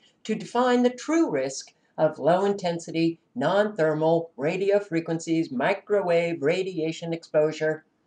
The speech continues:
calling for intensive scientific investigation to answer the open questions. The organizations include the World,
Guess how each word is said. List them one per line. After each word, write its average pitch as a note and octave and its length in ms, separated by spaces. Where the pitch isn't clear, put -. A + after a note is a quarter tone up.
calling C#3 360
for C3 320
intensive D3 800
scientific F#3+ 800
investigation D#3 800
to - 180
answer D#3+ 500
the C3+ 160
open D3 260
questions. - 840
The C#3+ 100
organizations E3 800
include G3+ 520
the - 60
World, C3 340